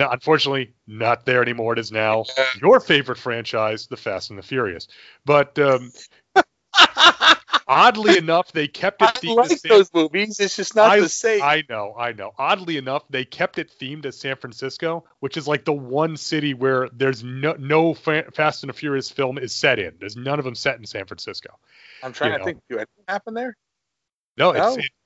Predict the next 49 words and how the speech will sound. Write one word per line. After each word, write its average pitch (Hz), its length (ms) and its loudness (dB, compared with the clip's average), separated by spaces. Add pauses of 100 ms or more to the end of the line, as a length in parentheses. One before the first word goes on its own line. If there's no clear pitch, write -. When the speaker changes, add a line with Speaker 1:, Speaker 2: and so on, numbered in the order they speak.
Speaker 1:
no, 170 120 2
they're 135 200 2
all, 151 120 4
they, 143 220 2
in 143 220 -6
Ca-, 151 140 -4
when 143 120 -2
they're 147 120 0
in 156 80 -4
California, 160 500 -2
they're 131 140 -2
in 131 60 -4
Los 123 260 -4
Angeles. 135 480 -4
I 123 40 -12
mean, 123 80 -10
they're 127 160 0
all 156 240 2
over 139 160 2
the 123 80 -6
world, 127 480 2
but 110 220 -2
they're 123 140 -4
in 135 200 -2
L 123 280 4
A. 120 200 2
That's 113 300 -2
where, 117 320 0
you 123 140 -10
know, 104 120 -6
that's 113 340 -4
Toretto's 110 520 -2
stomping 135 400 -2
grounds 92 360 -8
in 92 80 -14
California. 98 580 -8 (720)
Uh, 98 200 0
Speaker 2:
Okay. 101 200 -10
Speaker 1:
but, 147 220 0
but 170 100 4
in 185 80 6
any 208 220 6
event, 107 340 -4 (440)
um, 131 520 2 (140)
so 151 420 2
another, 165 380 0
another, 135 560 -2
you 131 100 -10
know, 107 200 -8